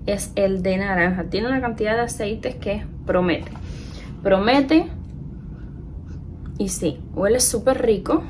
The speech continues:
Miren, son, voy a coger una. No quiero como que gastar,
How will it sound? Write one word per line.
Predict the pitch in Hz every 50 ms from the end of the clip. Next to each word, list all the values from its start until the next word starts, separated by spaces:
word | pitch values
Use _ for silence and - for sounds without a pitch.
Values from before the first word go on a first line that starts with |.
| - - - - - - - - -
Miren, | 185 185 185 190
son, | 180 - 202 208
voy | 196 202 208
a | 226 233
coger | 294 285 277 294 285 269
una. | 247 226 226 240 277 302 - - - - - - - - -
No | - 214
quiero | - 233 247 233
como | 233 233 214 208 202
que | 202 196
gastar, | 196 185 - - 202 196 208 233 -